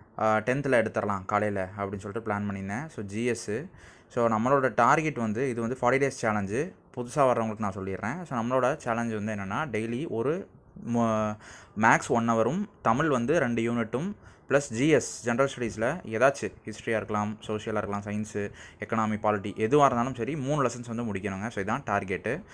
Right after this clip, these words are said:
So, இந்த டார்கெட் எப்போவுமே வந்து ஹையாக தாங்க இருக்கும். இந்த டார்கெட் தான். ஸ்பெசிஃபிக்காக இந்த லெசன் தான் முடிக்கணும் அப்படிங்கிறதெல்லாம் எதுவுமே இல்லைங்க.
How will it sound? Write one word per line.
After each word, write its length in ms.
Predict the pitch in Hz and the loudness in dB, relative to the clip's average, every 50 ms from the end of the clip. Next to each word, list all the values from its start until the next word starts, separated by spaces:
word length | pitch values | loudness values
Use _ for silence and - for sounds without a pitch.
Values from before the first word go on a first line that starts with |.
| - - - - - | -20 -20 -20 -20 -12
So, 160 | - - 120 | -6 -2 -2
இந்த 140 | 113 120 127 - | 0 2 4 6
டார்கெட் 400 | - 120 131 151 151 156 139 127 | 8 8 8 6 6 2 0 0
எப்போவுமே 300 | 113 123 120 120 131 131 | 0 0 -2 -2 0 0
வந்து 160 | 120 117 117 | 0 0 -2
ஹையாக 220 | 113 107 107 107 | 0 0 0 2
தாங்க 160 | 104 107 107 | 2 0 -2
இருக்கும். 200 | 104 92 92 98 | -2 -4 -4 -4
இந்த 120 | 98 104 113 110 | -4 -2 0 2
டார்கெட் 280 | 107 107 107 104 92 | 2 2 2 0 -2
தான். 100 | 92 151 - - | -4 -4 -2 -2
ஸ்பெசிஃபிக்காக 360 | 160 156 170 175 180 180 180 | -2 0 0 2 4 4 4
இந்த 120 | 160 143 | 4 4
லெசன் 180 | 139 131 127 131 | 4 2 2 0
தான் 180 | 131 135 127 117 | -2 -2 -2 -2
முடிக்கணும் 240 | 113 107 120 117 | -4 -4 -2 -2
அப்படிங்கிறதெல்லாம் 440 | 110 98 107 107 107 101 98 110 107 | -2 -2 -2 -4 -4 -4 -2 -2 -2
எதுவுமே 260 | 101 98 101 98 101 | -2 -2 -2 -4 -4
இல்லைங்க. 300 | 101 95 92 90 92 90 | -6 -6 -6 -8 -8 -8